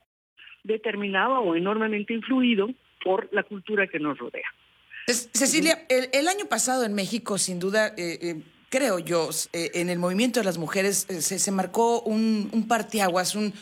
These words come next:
Speaker 2: un antes y un después, eh, después del, del, del movimiento de marzo del año pasado y todo lo que ha traído a la pandemia y demás. Sin duda hay, hay un mayor activismo femenino,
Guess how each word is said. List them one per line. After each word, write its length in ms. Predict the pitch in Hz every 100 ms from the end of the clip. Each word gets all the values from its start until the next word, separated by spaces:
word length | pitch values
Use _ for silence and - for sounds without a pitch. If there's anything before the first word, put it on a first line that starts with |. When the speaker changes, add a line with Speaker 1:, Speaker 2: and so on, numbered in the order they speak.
| -
Speaker 2:
un 180 | 208 233
antes 400 | 254 247 226 214
y 60 | 208
un 100 | 214
después, 640 | 208 208 208 220 196 185 -
eh, 280 | 180 175 170 175 175
después 340 | 185 - 208 214
del, 240 | 208 190
del, 280 | 196 185 175
del 120 | 185
movimiento 540 | 185 185 196 196 214
de 100 | 190
marzo 320 | 175 185 180 202
del 140 | 170
año 200 | 180 180
pasado 540 | 170 165 202 202 190 190 - -
y 120 | 196
todo 260 | 208 214 208
lo 100 | 196
que 80 | 196
ha 40 |
traído 260 | 196 190 202
a 40 |
la 120 | 196
pandemia 500 | 180 180 196 196 190
y 40 | 175
demás. 380 | 170 196 190 - - -
Sin 260 | - 240
duda 360 | 240 277 294 285 -
hay, 140 | 220 220
hay 160 | 226
un 140 | 233 233
mayor 320 | 220 220 226
activismo 640 | 220 202 196 247 208 190 170
femenino, 540 | 180 175 170 175